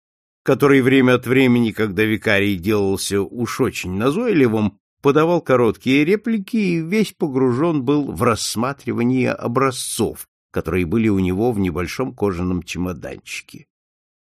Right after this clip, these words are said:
Между ним и доктором Макаем, сидевшим как раз против молодого викария,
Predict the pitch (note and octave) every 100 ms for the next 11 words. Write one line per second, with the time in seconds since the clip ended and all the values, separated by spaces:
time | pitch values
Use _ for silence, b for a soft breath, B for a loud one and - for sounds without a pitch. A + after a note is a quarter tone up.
0 | _ B2+ C3 A2+ C#3+ G#3+ F#3 G2+ F2 A2+
1 | - G2+ F#2 G2 G2 D3+ G3+ - D2+ C2
2 | C#2+ - A2 G#2+ G#2+ - F#2 F2+ F#2+ A2+
3 | F#2+ - G#2+ F#2 D#2+ - G2 G2 F2+ E2+
4 | D#2 G#2 A#2 F2 A#1+ G1+